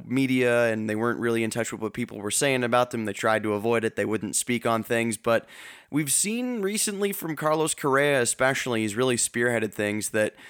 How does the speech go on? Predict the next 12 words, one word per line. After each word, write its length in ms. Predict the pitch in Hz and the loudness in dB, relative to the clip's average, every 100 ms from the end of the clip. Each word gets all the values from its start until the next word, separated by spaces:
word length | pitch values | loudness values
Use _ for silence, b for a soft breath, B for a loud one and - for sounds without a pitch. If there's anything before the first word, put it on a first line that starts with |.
| B B - | B B -2
you 80 | |
know, 120 | 135 135 | 0 0
this 180 | 208 | 0
team 240 | - 269 262 | -2 0 0
has 160 | 254 | -2
confidence. 540 | - 160 208 170 110 113 | 0 0 0 -2 -4 -4
This 160 | 127 | -4
team 240 | - 151 143 | -2 0 0
believes 360 | 127 131 131 | 0 0 -2
in 80 | 123 | -2
themselves, 600 | 127 120 120 120 135 117 | -2 0 2 2 2 0
and, 160 | 120 | -2